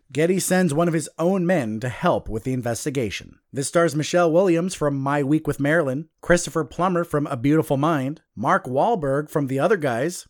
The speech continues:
Timothy Hutton from Leverage, and Charlie Plummer, no relation to Christopher, from Boardwalk Empire. This is a Ridley Scott movie, and this is about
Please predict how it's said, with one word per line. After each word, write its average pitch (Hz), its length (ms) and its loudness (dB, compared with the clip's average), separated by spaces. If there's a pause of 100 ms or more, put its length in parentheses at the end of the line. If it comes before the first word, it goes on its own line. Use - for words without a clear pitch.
Timothy 143 380 -4
Hutton 151 400 -4
from 120 260 -6
Leverage, 156 520 0 (120)
and 127 160 -6
Charlie 214 400 0
Plummer, 151 580 -2
no 139 320 -2
relation 143 360 -2
to 127 80 -6
Christopher, 175 560 -6 (120)
from 202 180 -4
Boardwalk 123 480 -4
Empire. 170 640 -2 (460)
This 185 320 2
is 156 180 -2
a 160 120 2
Ridley 214 440 0
Scott 220 540 -6
movie, 98 420 -4
and 147 320 -2
this 175 240 0
is 196 160 -6
about 131 480 -2